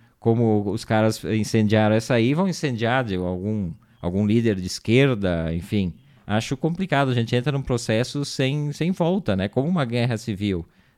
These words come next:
Tu nunca mais dá volta. Sei lá, eu, eu fico bem bem em cima do muro pra dizer, "Ah, foi vandalismo ou foi um gesto de resistência", enfim.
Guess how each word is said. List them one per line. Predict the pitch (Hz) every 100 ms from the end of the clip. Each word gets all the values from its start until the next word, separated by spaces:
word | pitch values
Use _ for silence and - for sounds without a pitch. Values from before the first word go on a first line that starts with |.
| _
Tu | 101
nunca | 98 139
mais | 135 120 147
dá | 127
volta. | 98 95 98 -
Sei | 95 143
lá, | 143 117
eu, | 110 135 139 - _ -
eu | 135
fico | - 165
bem | 127 123 139 180 180 151 123 - - _ _ -
bem | 131 180
em | 240
cima | - 160 165
do | 143
muro | 120 131 139
pra | 127
dizer, | 110 104 113
"Ah, | 117 123 110
foi | - 127 147
vandalismo | 147 131 110 107 127 139 143 151 147 _ _ _ _ _
ou | 123 120
foi | - 131 139
um | 135 127
gesto | 101 110 120 117 - 117
de | 104 101
resistência", | 104 101 95 - 98 98 95 -
enfim. | 82 - 82